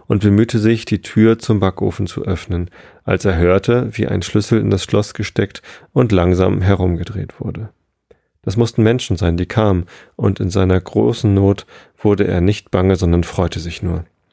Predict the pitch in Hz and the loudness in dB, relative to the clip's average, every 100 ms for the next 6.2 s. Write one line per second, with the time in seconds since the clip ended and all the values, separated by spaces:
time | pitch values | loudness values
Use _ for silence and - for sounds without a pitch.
0 | _ _ _ _ _ 92 82 101 101 - | _ _ _ _ _ -2 0 0 0 2
1 | 113 110 98 92 95 - 117 113 - 85 | 2 4 0 0 -2 0 0 0 0 0
2 | 85 87 92 - - 110 98 104 - - | 2 0 -2 -6 -2 0 2 0 -2 -2
3 | 101 - 107 98 85 - 95 90 - _ | -2 -2 -4 -4 -4 -4 -6 -6 -10 _
4 | _ _ _ _ _ _ _ _ 123 135 | _ _ _ _ _ _ _ _ 0 2
5 | 127 - 127 123 117 113 113 110 - 120 | 0 0 0 2 0 0 -2 -2 0 0
6 | 87 82 | -2 -6